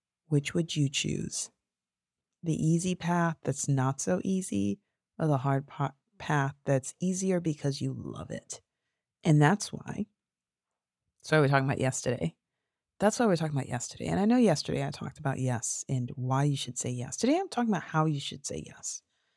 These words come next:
And yes is such a powerful word. It's so powerful. And I need to remind you, in case you didn't listen to the episodes yesterday or the day before, the day before that,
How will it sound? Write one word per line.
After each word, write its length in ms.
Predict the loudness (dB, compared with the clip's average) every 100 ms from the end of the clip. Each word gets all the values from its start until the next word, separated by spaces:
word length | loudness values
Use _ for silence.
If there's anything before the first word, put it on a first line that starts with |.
| _ _ _ _
And 380 | 6 8 6 4
yes 300 | 2 0 -4
is 80 | -4
such 200 | -4 -6
a 100 | -10
powerful 680 | -12 -4 0 2 0 0 -6
word. 360 | -4 -8 -8 -8
It's 160 | -6 4
so 120 | 4
powerful. 640 | 4 -2 -2 0 0 0 2
And 360 | 2 2 0
I 80 | 0
need 220 | 0 0
to 100 | 2
remind 340 | 2 4 2 2
you, 140 | 0
in 100 | -2
case 320 | -4 -4 -2
you 60 | 0
didn't 280 | 0 0 -6 _ _ _ 4
listen 280 | 6 6 0
to 80 | 4
the 120 | 4
episodes 440 | 4 2 2 2
yesterday 480 | 2 2 2 2 4
or 80 | 4
the 60 |
day 140 | 2 0
before, 360 | 2 2 4
the 80 | 4
day 120 | 2
before 300 | -2 -2 -4
that, 380 | 0 0 0 -2